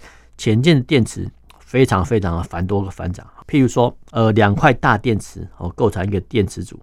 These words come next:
哦，这个都是比喻啦。那一艘潜舰可能要一百个电池组，哦，才能驱动潜舰。哦，所以其实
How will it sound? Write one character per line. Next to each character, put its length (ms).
哦， 120
这 100
个 80
都 80
是 60
比 160
喻 140
啦。 240
那 120
一 80
艘 200
潜 220
舰 220
可 280
能 140
要 140
一 60
百 220
个 120
电 180
池 240
组， 300
哦， 140
才 160
能 100
驱 300
动 180
潜 240
舰。 140
哦， 120
所 100
以 60
其 140
实 140